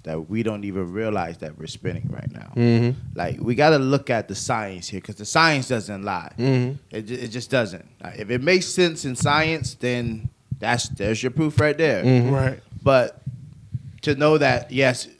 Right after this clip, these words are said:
Speaker 1: 'cause of gravity, th-, that we're not floating around like if we would be out, uh, outer space, but technically we're still in a, a solar system. You know what I
Speaker 2: One hundred percent,
Speaker 1: mean? So
Speaker 2: yeah.
Speaker 1: moving and rotating, different suns, different everything, you know, that's all progression of life, though.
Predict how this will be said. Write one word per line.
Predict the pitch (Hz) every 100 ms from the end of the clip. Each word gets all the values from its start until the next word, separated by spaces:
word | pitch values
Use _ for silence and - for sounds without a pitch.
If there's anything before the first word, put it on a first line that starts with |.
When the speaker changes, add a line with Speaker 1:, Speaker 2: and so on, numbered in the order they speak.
| - -
Speaker 1:
'cause | - 143 135
of | -
gravity, | 143 139 131 117
th-, | 107 127
that | 120 113
we're | 120
not | 127 120 120
floating | 131 123 117 113
around | 113 117 113 110 107
like | 104 107
if | 110 104
we | 110
would | 110
be | 92 104
out, | 104 107 -
uh, | 104 98
outer | 110 98
space, | - 95
but | - 104
technically | 143 - 113 113
we're | 104 110
still | - 127 113
in | 113 110 101 _
a, | - 117 107 107 _ _ _ _ _ -
a |
solar | 135 175 170 143
system. | - 127 - 92
You |
know | -
what | -
I | 170
Speaker 2:
One | 226
hundred | 180
percent, | 156 156 117
Speaker 1:
mean? | 127
So | 190
Speaker 2:
yeah. | 147 101
Speaker 1:
moving | 123 151 170 160 160
and | 135 123
rotating, | 143 143 165 160 131 120 - - - - - - -
different | 156 156 160 139
suns, | 165 175 120 104 95
different | 127 127 143
everything, | 151 160 127 110 95 87 _
you | -
know, | 117 131 123 - - -
that's | 135 170 180
all | - 147 156
progression | - 127 143 127
of | 110 101
life, | 127 131 -
though. | 90 82